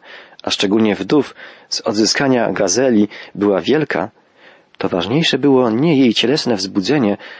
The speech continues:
ale połączone z nim duchowe przebudzenie wśród ludzi.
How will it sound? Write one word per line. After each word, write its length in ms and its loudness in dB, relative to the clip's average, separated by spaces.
ale 220 0
połączone 540 -2
z 80 -4
nim 200 0
duchowe 540 -2
przebudzenie 760 -2
wśród 180 -6
ludzi. 440 -2